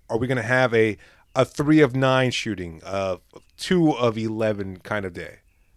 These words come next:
Something akin to what we saw from either Jimmy or Bam on Saturday. And I think that's more than likely gonna be the case. I, this isn't a reverse jinx. I just don't know that he can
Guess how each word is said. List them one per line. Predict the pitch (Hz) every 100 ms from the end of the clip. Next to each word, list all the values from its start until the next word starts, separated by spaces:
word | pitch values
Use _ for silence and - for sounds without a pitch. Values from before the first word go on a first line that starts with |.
| _ _ _
Something | - 147 147 139
akin | 113 139 127
to | 117
what | 110
we | 110
saw | - 113 110
from | - 101 98 87 - - _
either | 120 107
Jimmy | 101 104 101
or | 95 98
Bam | 90 92 85 82 78 _
on | 82 80
Saturday. | - - - - - _ _ _ -
And | -
I | 139
think | - 151
that's | 135 123 -
more | 123 123
than | 113
likely | 104 104 101
gonna | 92 82
be | -
the | 101
case. | - - - -
I, | 160 185 175 - _ _ _ _ _ -
this | 196
isn't | 220 202
a | 170
reverse | 143 143 127
jinx. | - 104 - - _ _ _ _ _ -
I |
just | 127 170
don't | 180 156
know | 156
that | 147
he | 127 127
can | - - 139 143 139 135